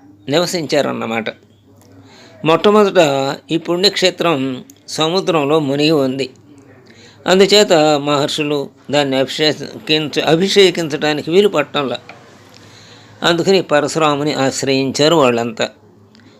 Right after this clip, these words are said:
ఆ పరశురాముడు ఆ శివలింగాన్ని సముద్రం నుండి బయటకు రావాల్సిందిగా కోరాడు. కానీ సముద్రం మౌనం. అంటే సముద్రం నుండి బయటకు రావాలని కోరాడు అంటే సముద్రాన్ని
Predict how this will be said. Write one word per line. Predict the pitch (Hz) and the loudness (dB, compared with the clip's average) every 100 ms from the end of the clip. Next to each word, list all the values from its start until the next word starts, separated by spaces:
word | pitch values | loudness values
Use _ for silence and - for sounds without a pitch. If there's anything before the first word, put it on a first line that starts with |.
| _ _ _ _ _ - | _ _ _ _ _ -4
ఆ | 143 | -2
పరశురాముడు | 135 170 165 196 190 180 160 143 143 - _ _ - | 2 4 4 4 6 6 4 4 0 -6 _ _ -2
ఆ | 156 | 0
శివలింగాన్ని | - 165 185 185 180 175 160 | 0 0 0 0 -2 -2 -2
సముద్రం | - 160 180 156 170 160 | -6 -4 -4 -2 -2 -2
నుండి | 151 147 170 | -2 0 0
బయటకు | 139 151 143 165 | 2 0 0 0
రావాల్సిందిగా | 147 143 135 135 135 143 | 2 2 0 -4 -2 -2
కోరాడు. | - - 139 120 113 _ _ _ - _ - _ - - - - - - - - | -2 0 2 2 -2 _ _ _ -20 _ -20 _ -20 -20 -20 -20 -20 -20 -20 -4
కానీ | 143 156 160 120 120 123 _ _ _ - _ _ _ _ - - - - - - - | 0 2 2 0 -6 -12 _ _ _ -20 _ _ _ _ -20 -20 -20 -20 -20 -20 -6
సముద్రం | - 139 147 131 151 127 127 120 - - 127 | 0 2 2 2 2 0 -4 -10 -16 -16 -4
మౌనం. | 135 135 135 117 113 | 0 0 -2 -4 -4
అంటే | 139 160 190 | -2 2 2
సముద్రం | 165 170 170 180 175 | 2 -2 0 0 0
నుండి | 175 170 175 | 0 0 0
బయటకు | 170 170 143 170 | 2 2 2 2
రావాలని | 170 165 165 165 165 143 | 4 4 4 4 2 -2
కోరాడు | 143 160 160 160 160 | -4 2 2 2 2
అంటే | 165 156 202 | 0 0 0
సముద్రాన్ని | 185 180 185 170 165 196 277 | 2 0 0 0 0 0 -2